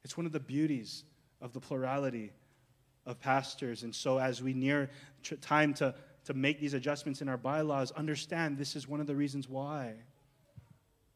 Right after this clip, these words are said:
But church, listen, the word of Christ is to dwell richly in us, teaching and admonish one another.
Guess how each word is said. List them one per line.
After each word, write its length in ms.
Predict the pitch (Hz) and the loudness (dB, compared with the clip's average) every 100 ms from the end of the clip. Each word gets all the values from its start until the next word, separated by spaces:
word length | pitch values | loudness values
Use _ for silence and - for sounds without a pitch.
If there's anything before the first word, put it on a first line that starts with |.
| _ _ _ _ _ _ _ _ _ _ _ | _ _ _ _ _ _ _ _ _ _ _
But 140 | - 139 | 0 0
church, 360 | - 165 - | 2 2 2
listen, 400 | 156 165 - 120 - - - _ _ _ _ - | 0 0 0 -2 -4 -20 -20 _ _ _ _ 4
the 100 | 147 | 6
word 240 | 135 175 | 8 8
of 120 | 170 | 6
Christ 340 | - 175 165 160 | 4 4 4 0
is 120 | 139 | -6
to 120 | - | -6
dwell 320 | 135 135 147 | -4 0 2
richly 540 | 135 147 151 - 156 160 | 4 2 2 0 4 4
in 80 | 165 | 4
us, 180 | 165 - | 0 -2
teaching 420 | - 160 - 160 | -6 -4 -2 0
and 80 | 143 | 2
admonish 460 | 131 135 151 147 - - - | 4 4 4 2 -4 -14 -10
one 260 | 123 139 160 | 2 6 8
another. 800 | 143 117 123 139 143 131 104 101 | 6 4 6 6 6 0 -4 -8